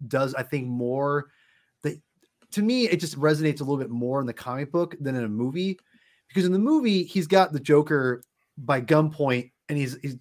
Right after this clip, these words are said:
it's just like, he's just, you know, he has it next to him with the gunpoint, and he's just yelling at Bruce, and Bruce is just kinda like,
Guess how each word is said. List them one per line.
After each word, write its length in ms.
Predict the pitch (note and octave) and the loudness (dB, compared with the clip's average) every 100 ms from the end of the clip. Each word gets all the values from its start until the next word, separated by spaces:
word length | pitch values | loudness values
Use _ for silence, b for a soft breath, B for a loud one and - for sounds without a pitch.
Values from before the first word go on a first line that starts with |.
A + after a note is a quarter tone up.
| _ D#3 - _ - | _ -14 -14 _ -6
it's 160 | D3+ | -4
just 100 | D#3+ | -2
like, 100 | D3+ | -2
he's 200 | C3 D3+ | 0 -2
just, 160 | C#3+ C#3 | -2 -6
you 80 | C#3 | -4
know, 200 | B2 A#2+ | -4 -4
he 80 | C3+ | -2
has 160 | C#3+ C3+ | 0 0
it 80 | |
next 240 | C#3 F3+ - | 0 -2 2
to 140 | F3+ | 4
him 80 | E3+ | 4
with 80 | C#3+ | 2
the 60 | |
gunpoint, 580 | B2 D3+ D3+ E3 D#3 D3+ | 2 2 2 2 2 0
and 80 | C#3 | -4
he's 140 | A#2+ - _ | -8 -10 _
just 180 | D3+ B2+ D3 | -10 -8 0
yelling 280 | D3 D3 | 2 2
at 120 | C3 A#2+ | 0 -4
Bruce, 240 | C#3 C3 | -4 -2
and 100 | A#2 | -4
Bruce 240 | C#3 C#3 | -4 -4
is 80 | C3 | -6
just 140 | B2 - | -8 -4
kinda 180 | C3 | -2
like, 140 | A#2+ | -2